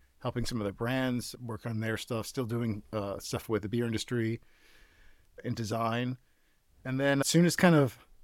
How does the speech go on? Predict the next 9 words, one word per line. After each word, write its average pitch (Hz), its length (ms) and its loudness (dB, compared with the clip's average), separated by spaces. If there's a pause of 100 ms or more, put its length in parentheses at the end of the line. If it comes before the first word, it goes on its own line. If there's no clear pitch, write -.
(100)
you 123 80 -4
know, 120 200 2
the 117 120 0
covid 127 460 2
kind 127 200 2
of, 104 140 0
like, 117 240 -4 (600)
you 113 100 -6
know, 104 220 -4